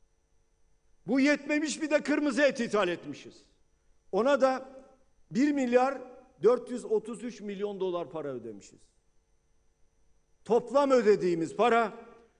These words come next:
dokuz milyar yüz yetmiş bir milyon dolar. Şimdi bütün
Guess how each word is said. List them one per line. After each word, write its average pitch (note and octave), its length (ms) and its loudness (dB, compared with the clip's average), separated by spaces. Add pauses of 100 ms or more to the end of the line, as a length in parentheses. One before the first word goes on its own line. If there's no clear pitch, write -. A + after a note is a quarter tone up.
(240)
dokuz A#3 400 2
milyar A3 440 -2
yüz G3+ 260 -8
yetmiş G3 440 -6
bir G3+ 120 -12
milyon D#3+ 440 -8
dolar. A2+ 280 -10 (2250)
Şimdi A#3+ 360 -2
bütün B3 440 0